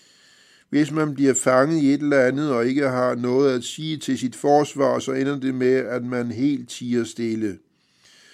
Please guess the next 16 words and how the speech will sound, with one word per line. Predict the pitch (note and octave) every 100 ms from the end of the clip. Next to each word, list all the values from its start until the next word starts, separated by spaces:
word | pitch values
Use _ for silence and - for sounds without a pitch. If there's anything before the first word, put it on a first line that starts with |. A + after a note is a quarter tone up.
| _ _
Så | - D3 D3+
kom | D3+ D3 C#3+
han | C#3 C3
for | C3+
tredje | B2+ - C#3 D3 C#3+
gang | C3+ C3+ C3 C3
og | B2+
sagde | - A#2+ A#2+ A#2
til | A#2 A#2 G#2+
dem, | A2+
"Sover | G#2+ - C#3 C#3+ C#3 C3
I | C3+ C#3+
stadig | - - B2+ B2+ C3 C3 B2
og |
hviler | A2+ A#2 A#2+ A#2 A2
jer? | G#2+ G2+ F2+ E2